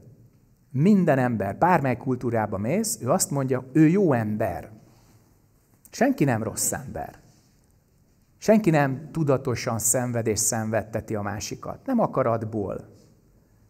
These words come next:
De akkor miért nézzünk így ki? Akkor ez a föld miért van ilyen állapotban?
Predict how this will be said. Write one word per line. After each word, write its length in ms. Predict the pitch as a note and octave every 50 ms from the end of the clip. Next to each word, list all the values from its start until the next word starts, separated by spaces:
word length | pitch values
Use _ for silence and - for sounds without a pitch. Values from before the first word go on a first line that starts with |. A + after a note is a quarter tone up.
| _ _ _ _ _ _ _ -
De 60 | B2+
akkor 180 | A#2+ - D3 C3+
miért 220 | C#3+ D3 D#3 D3+
nézzünk 440 | D3+ D3+ D3+ C#3+ D3 D3+ D3+ C#3+ D3
így 220 | D3+ D3 C#3 -
ki? 340 | - - A2+ G#2 G#2 - - - - - - - - _ _ _ _ _ _ _ _ _ _ _ _ _ _ _ _ _ _ _ -
Akkor 240 | - - - D3 C3+
ez 120 | C3 B2
a 60 | C3
föld 320 | B2+ - - C#3 C3 B2 B2+
miért 220 | C3 C3 B2+ B2+
van 160 | - B2+ B2+
ilyen 120 | B2 A#2+ A#2+
állapotban? 960 | A#2+ A#2 A2+ A2+ G#2+ A2 A#2 A2+ A2 A2 A2+ A#2 A2 A2 A2 A2 G#2+ G#2+